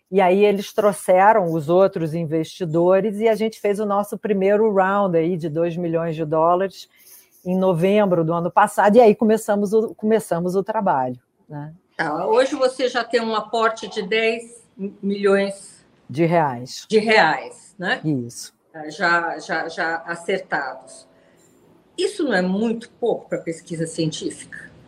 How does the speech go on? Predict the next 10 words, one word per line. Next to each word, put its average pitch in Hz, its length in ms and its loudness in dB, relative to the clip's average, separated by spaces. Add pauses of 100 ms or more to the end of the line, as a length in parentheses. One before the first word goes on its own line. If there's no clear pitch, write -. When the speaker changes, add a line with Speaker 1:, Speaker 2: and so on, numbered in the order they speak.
(520)
Speaker 1:
Isso, 320 760 4
é, 202 440 8 (240)
foi 226 400 8
muito, 247 720 4
foi, 247 360 2 (480)
foi 247 220 0
um 294 140 0
aporte 208 640 0
bem 262 360 4
significativo 202 1400 -2